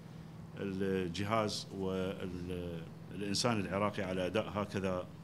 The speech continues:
تعداد، وخصوصًا في هذه الظروف اللي نمر بها الآن. كما تعلمون هناك استقرار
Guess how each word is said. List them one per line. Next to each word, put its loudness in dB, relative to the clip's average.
تعداد، 4
وخصوصًا 2
في 4
هذه 4
الظروف 0
اللي -2
نمر 0
بها -2
الآن. 0
كما 4
تعلمون 0
هناك -2
استقرار 0